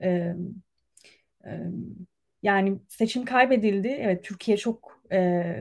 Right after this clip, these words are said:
yani baş-, başta da söylediğim çok zor bir sürece girdi, çok şey kaybetti. E, ama muhalefet de aslında,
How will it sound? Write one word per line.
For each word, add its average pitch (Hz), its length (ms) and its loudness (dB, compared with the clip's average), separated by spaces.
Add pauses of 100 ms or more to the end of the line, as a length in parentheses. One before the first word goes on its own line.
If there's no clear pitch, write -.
(520)
yani 175 160 0
baş-, - 280 0
başta 285 240 2
da 214 120 4
söylediğim 196 340 0
çok 185 200 -4
zor 208 240 10
bir 208 60 -2
sürece 214 360 4
girdi, 226 440 2
çok 226 200 -2
şey 214 200 2
kaybetti. 202 800 2 (440)
E, 180 240 0
ama 233 140 4
muhalefet 226 600 6
de 185 120 8
aslında, 175 600 0